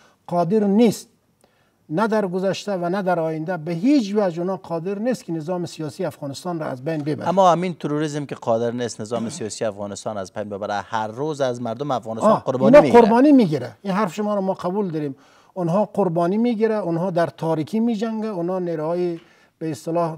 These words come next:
Speaker 1: تاریکندیش هستن که در ظلمت و تاریکی و در سایه با ما می‌جنگه، بچه‌های ما رو از بین می‌بره. این مسئله هست.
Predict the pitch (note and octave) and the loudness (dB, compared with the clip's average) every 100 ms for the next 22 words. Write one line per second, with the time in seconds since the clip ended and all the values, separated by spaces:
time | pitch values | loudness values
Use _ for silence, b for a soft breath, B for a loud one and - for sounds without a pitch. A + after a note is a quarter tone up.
0 | - - D#3 D3+ - D#3+ D#3 F3+ - F#3 | -12 -6 -4 -4 -4 -6 -4 -4 -4 -6
1 | D#3 F#3+ E3+ D3+ D3+ C#3+ C3 D3+ D3+ E3+ | -6 -6 -6 -4 -6 -4 -4 -4 -2 -4
2 | E3 D3 D3 C#3 F3+ D#3 C#3+ C3+ - D3 | -6 -6 -6 -6 -6 -4 -6 -8 -6 -6
3 | E3 D3+ D#3 E3 F3 G3 A3+ A3 A#3+ A#3 | -4 -6 -6 -4 -2 -2 -2 -2 -6 -8
4 | b b _ D#3 - D#3+ G3 G3 F3 D#3+ | b b _ -8 -4 -2 0 2 0 0
5 | E3+ F3 E3+ B2+ B2 - F#3+ F#3 E3+ F3 | 0 2 0 -2 -8 -8 -2 -2 0 -2
6 | D#3 C3+ B2 | -2 -4 -10